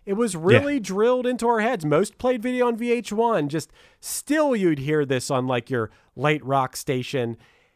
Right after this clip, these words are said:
Speaker 1: And I would agree, as I dug deeper, I heard some songs by her that were unlistenable. Like, <laughs> I heard some really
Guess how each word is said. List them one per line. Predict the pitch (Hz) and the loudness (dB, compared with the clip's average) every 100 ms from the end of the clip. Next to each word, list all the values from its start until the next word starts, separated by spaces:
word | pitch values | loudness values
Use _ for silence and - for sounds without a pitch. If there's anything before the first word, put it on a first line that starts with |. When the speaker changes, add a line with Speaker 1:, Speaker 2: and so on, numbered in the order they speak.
| _ _ _ _ _ _ _ | _ _ _ _ _ _ _
Speaker 1:
And | - 196 196 185 175 139 | -2 2 2 2 -2 0
I | 156 | 2
would | 156 151 | 2 0
agree, | 127 135 127 123 117 | 0 0 0 -2 -2
as | 147 170 | 0 2
I | 170 | 2
dug | 156 143 | 0 -2
deeper, | 131 143 127 110 | -2 -4 -2 2
I | 165 | 4
heard | 269 269 170 - _ | 4 0 -4 -14 _
some | - 180 | -6 -4
songs | 139 170 156 | 2 2 2
by | 135 135 | 0 0
her | 135 131 | 0 -2
that | 123 123 | -2 -4
were | 127 117 107 - _ _ _ _ _ _ | -4 -4 -4 -8 _ _ _ _ _ _
unlistenable. | 254 269 220 135 113 117 147 - 120 92 - - - _ _ - | 4 4 4 -2 -2 0 0 0 -4 -4 -10 -18 -20 _ _ -2
Like, | 190 202 180 - - - 740 - | 2 4 2 -2 -10 -8 -10 0
<laughs> | 208 - 185 - 208 214 | 0 2 -2 0 -2 0
I | 233 269 | 2 4
heard | 277 214 | 2 0
some | 220 175 156 | 0 0 0
really | 151 165 190 185 165 151 139 131 | 0 2 4 4 2 0 0 -4